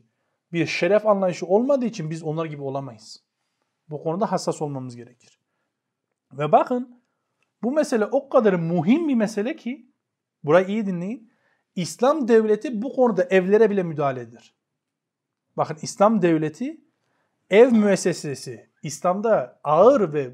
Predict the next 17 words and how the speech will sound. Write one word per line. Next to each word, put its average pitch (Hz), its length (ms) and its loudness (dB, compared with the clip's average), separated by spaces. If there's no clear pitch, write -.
büyük 170 600 0
ve 156 160 -2
önemli 170 480 -2
ve 185 80 0
mühim 160 440 -4
bir 277 40 -4
mesele 190 320 -2
olduğundan 175 420 -4
dolayı 202 320 -4
evlere 165 360 2
müdahale 147 380 -2
etmiş. - 360 -18
Bakın 190 140 0
size 185 180 -4
birkaç 180 280 0
tane 180 260 -6
örnek 175 460 0